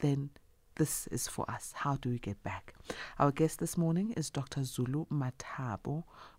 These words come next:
Zulu, who is a doctoral practitioner, research scientist, and a director of the independent Madisebo University Research Institute.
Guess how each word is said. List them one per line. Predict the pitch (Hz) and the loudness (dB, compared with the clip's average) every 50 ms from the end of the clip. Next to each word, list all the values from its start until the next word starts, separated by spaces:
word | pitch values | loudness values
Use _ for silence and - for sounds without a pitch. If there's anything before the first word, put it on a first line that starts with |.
| - - | -8 -8
Zulu, | 110 - - 120 101 98 98 - - 107 - | -6 -2 -2 0 0 0 -2 -4 -4 -6 -6
who | - - 160 113 | -2 2 4 4
is | 135 156 143 | 4 4 4
a | - 120 | 2 0
doctoral | - - 139 - - - - 185 170 | 0 0 -4 -4 -4 -4 -2 -2 -2
practitioner, | - - - - - - - - - - - 78 104 139 - - - - - - - - | -2 -2 -8 -8 -6 -4 -4 -4 -4 -4 -2 -2 -2 -4 -6 -10 -12 -12 -12 -12 -6 2
research | 151 170 170 165 - - 175 170 | 6 6 6 6 4 2 0 0
scientist, | - - - - 139 123 117 110 104 - - 98 107 - - - | 2 -2 -4 -2 -2 -2 -2 -2 -2 -6 -6 -8 -8 -8 -8 -6
and | - 123 | -4 -4
a | 120 110 | -4 -2
director | - 113 113 110 107 107 - - - - 113 117 - - - - - - - | -2 -2 -2 -2 -2 -4 -6 -8 -8 -6 -6 -6 -6 -8 -12 -14 -14 -8 -2
of | - 113 113 117 85 107 | 0 0 0 2 0 0
the | 117 110 | 0 2
independent | - 127 123 123 123 - - 180 180 175 180 175 170 - - | 2 2 0 0 -2 0 2 2 2 4 2 2 0 0 0
Madisebo | 151 143 143 170 180 - 214 - - - 143 117 110 - 113 113 | 0 0 2 2 0 0 -2 -4 -4 -4 -2 -2 -2 -2 -2 -2
University | 113 110 101 107 98 - 92 98 104 - - - - - - 113 - - - - - - - - - | -2 -2 -2 -2 -4 -2 -4 -6 -4 -6 -8 -10 -10 -8 -6 -6 -6 -6 -10 -14 -18 -18 -20 -14 -6
Research | 120 120 107 101 - - - 110 101 - - - | -2 -2 -2 -2 -2 -4 -4 -4 -6 -6 -8 -8
Institute. | - 107 113 - - - - - - - - - - | -8 -8 -8 -8 -12 -12 -12 -10 -8 -6 -6 -6 -8